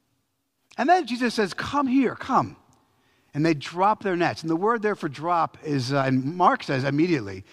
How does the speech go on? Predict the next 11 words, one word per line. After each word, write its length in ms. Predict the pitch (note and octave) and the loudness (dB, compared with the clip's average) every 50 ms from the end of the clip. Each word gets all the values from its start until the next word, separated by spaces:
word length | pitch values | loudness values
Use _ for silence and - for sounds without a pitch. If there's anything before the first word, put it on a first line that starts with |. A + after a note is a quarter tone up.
| - - - | -14 -6 0
they 100 | D#3 D3+ | 0 0
drop 340 | A#2+ B2+ D3+ F3+ F#3 F#3+ - | 0 2 4 4 4 4 4
their 120 | F#3+ E3 | 2 0
nets. 180 | D#3+ D3 B2+ - | 0 -2 -2 -2
It's 120 | D3 G3 | 0 2
actually 240 | G3 G3+ - G3 E3 | 2 2 2 -2 -2
the 80 | E3 | 0
word 220 | D3+ D#3 D3+ B2+ - | 0 0 -2 -2 -6
cast. 520 | - - E3 C#3+ B2 A2+ A2+ - - - | -8 -2 0 2 2 0 0 -4 -10 -12
That's 160 | D#3 D#3 - | -12 -8 -6
important. 440 | D3 C#3+ - D#3 C#3+ B2 G#2 - - | -6 -6 -4 -4 -6 -6 -6 -12 -20